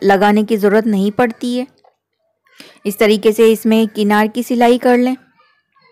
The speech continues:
और अगर आपको लग रहा है कि नीचे वाला हिस्सा थोड़ा खिंचाव हो रहा है तो उसको नीचे से खींच लें हल्का सा,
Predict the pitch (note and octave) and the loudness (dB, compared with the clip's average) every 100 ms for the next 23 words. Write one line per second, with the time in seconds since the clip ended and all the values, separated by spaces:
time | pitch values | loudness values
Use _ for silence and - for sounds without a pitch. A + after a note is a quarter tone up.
0 | _ - - - F#3+ G3+ G#3 G#3 - A3 | _ -20 -8 0 2 4 4 2 2 2
1 | G#3 A3+ A#3+ B3+ C4+ A3+ G#3 A3 G#3+ A3 | 4 4 4 2 2 2 2 2 4 4
2 | G#3+ A3 G#3 - A3+ A3 G#3+ G#3+ A3 - | 2 0 -2 -2 0 2 2 2 0 -2
3 | G3 G#3+ G#3 A#3+ B3 B3 B3 A#3+ G3+ G3 | -2 0 2 4 4 4 2 2 2 0
4 | - G#3+ G3+ G3 F#3+ G#3 G#3 G#3+ G#3 F#3+ | -2 0 0 0 -4 -6 -6 -8 -6 -6
5 | F#3+ B3 B3 A#3 A#3 A#3+ B3 - | -4 -2 0 0 -2 -2 -4 -6